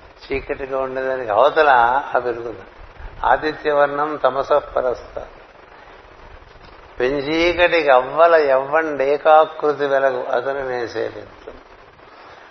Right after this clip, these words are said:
అందుకని నీకు కనపడేంత వరకు let, just follow the inference. ఇది లెక్క. అందువల్ల మనకి ఈ కొబ్బరికాయ చాలండి మనకి ఎగ్జాంపుల్.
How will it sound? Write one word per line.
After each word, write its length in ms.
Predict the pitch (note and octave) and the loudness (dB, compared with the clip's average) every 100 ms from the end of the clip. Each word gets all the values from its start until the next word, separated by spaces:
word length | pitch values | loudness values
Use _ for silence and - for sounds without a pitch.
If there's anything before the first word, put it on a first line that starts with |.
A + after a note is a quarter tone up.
| - - - A#2+ | -20 -20 -6 -2
అందుకని 680 | C#3 D3+ D#3+ C#3 B2+ C#3+ | 0 0 0 0 0 -2
నీకు 300 | C#3+ C3+ B2+ | -4 -4 -6
కనపడేంత 640 | A#2+ A#2 B2 C#3+ D#3 D#3+ D#3 | -4 0 0 2 0 2 0
వరకు 240 | D#3+ E3 | 0 0
let, 260 | F3 D3+ D3 - - | -2 0 -4 -8 -16
just 280 | A#2 C3 - | -8 -6 -6
follow 500 | - - B2+ C3+ D3 | -12 -4 0 0 -2
the 140 | D3 | -4
inference. 440 | C#3+ C3+ D#3 C3 - - - - - - - - - - - - | -6 -2 -2 -2 -8 -18 -20 -20 -20 -20 -20 -20 -20 -20 -20 -20
ఇది 80 | B2 | -14
లెక్క. 180 | B2 G2+ - - - - - - - - - - - - - - - - - - - - - - - - - - - - - - - - - - - - - | -12 -12 -16 -20 -20 -20 -20 -20 -20 -20 -20 -20 -20 -20 -20 -20 -20 -20 -20 -20 -20 -20 -20 -20 -20 -20 -20 -20 -20 -20 -20 -20 -20 -20 -20 -18 -18 -14 -2
అందువల్ల 500 | C3+ D#3 D#3+ D#3+ D3+ | 0 4 4 6 4
మనకి 360 | D3 C#3+ B2+ B2+ | 4 0 0 -4
ఈ 280 | B2 C3 | -4 -4
కొబ్బరికాయ 480 | B2+ B2+ B2 C#3 C#3+ | -2 -2 -2 -2 -2
చాలండి 440 | C#3 C#3 C3+ C#3 C3 | 2 2 2 -2 -4
మనకి 240 | B2+ A#2 | -6 -6
ఎగ్జాంపుల్. 480 | G#2+ G#2 A#2+ A#2 | -8 -6 -6 -8